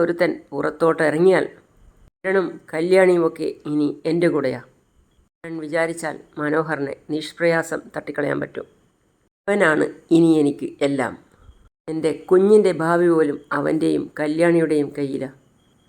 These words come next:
അത്രയും പറഞ്ഞു സരയു അവിടെ നിന്ന് സ്ഥലം വിട്ടു. അതെ, അവനാണ് ഇനി അവളുടെ ജീവിതത്തിൽ എല്ലാം. അവൻ തന്നെ എങ്ങനെയെങ്കിലും കറങ്ങിത്തിരിഞ്ഞ് അവളുടെ അടുത്ത് തന്നെ വരണം. അതിന് അമ്മ പോയ വഴിയെ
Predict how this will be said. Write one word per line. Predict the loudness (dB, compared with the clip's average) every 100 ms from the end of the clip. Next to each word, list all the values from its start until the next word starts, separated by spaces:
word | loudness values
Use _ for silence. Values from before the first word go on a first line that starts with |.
| _ _
അത്രയും | -2 0 2 0
പറഞ്ഞു | 0 0 -2
സരയു | 0 2 4 6
അവിടെ | 4 2 0
നിന്ന് | 0 -2 -4
സ്ഥലം | -4 -4 -4
വിട്ടു. | -6 -8 -10 -20 _ _ _ _
അതെ, | -4 0 0 -2 -8 _ _ -4
അവനാണ് | 0 4 4 2 0 -6 -8
ഇനി | -4 -4 -4 -4
അവളുടെ | -2 0 0 -2
ജീവിതത്തിൽ | -2 -4 -2 -6 -6 -10
എല്ലാം. | -8 -8 -10 _ _ _ _ -6
അവൻ | -2 -2 -2
തന്നെ | -2 -4 -8 -4 2
എങ്ങനെയെങ്കിലും | 4 4 4 0 -4 -8 -4
കറങ്ങിത്തിരിഞ്ഞ് | -2 2 0 0 -2 -4 -6 -10
അവളുടെ | -8 -6 -6
അടുത്ത് | -6 -6
തന്നെ | -6 -6
വരണം. | -8 -10 _ _ _ _ _ _ -12
അതിന് | -8 -8 -10 -2 -2
അമ്മ | 2 2 2
പോയ | 0 2
വഴിയെ | 0 0 -4